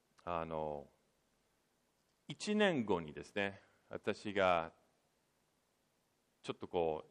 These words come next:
う、いろんなところを調べて、お-、あの、岩手までいろんなところを調べて、福音に対しての反応、それを見たかったんですね。最初の頃はやっぱり、ショッ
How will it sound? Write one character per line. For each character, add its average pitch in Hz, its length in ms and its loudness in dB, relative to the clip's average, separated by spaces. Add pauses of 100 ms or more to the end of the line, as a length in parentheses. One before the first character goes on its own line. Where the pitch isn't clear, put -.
う、 107 40 -6
い 107 40 0
ろ 117 160 2
ん 120 100 -2
な 113 80 -2
と 113 100 -6
こ 95 120 -2
ろ 87 80 0
を - 20 -4
調 95 320 0
べ 82 140 -4
て、 76 400 -6
お-、 95 260 -4 (640)
あ 90 160 -4
の、 76 380 -12
岩 101 240 4
手 85 100 -6
ま 73 160 -10
で 71 220 -18 (140)
い 92 40 -14
ろ 117 140 -14
ん 127 60 -16
な 120 80 -14
と 107 100 -14
こ 92 100 -8
ろ - 0 -
を 85 40 -10 (120)
調 80 120 -2
べ 76 120 -12
て、 76 300 -10 (100)
福 - 300 -8
音 214 160 2
に 120 120 -2
対 90 280 0
し - 140 -20
て 85 140 -8
の 78 120 -10
反 92 500 -6
応、 73 400 -8 (240)
そ - 160 -6
れ 92 220 0
を 85 260 -2 (240)
見 90 140 -10
た 82 100 -8
か 76 100 -8
っ 71 80 -12
た - 60 -14
ん 71 60 -20
で - 80 -20
す - 80 -20
ね。 85 120 -8
最 185 200 4
初 180 160 0
の 170 80 0
頃 151 240 6
は 101 80 8
や 92 60 6
っ - 40 -6
ぱ 92 120 4
り、 87 120 -6 (640)
シ - 220 0
ョ 175 40 4
ッ - 40 -2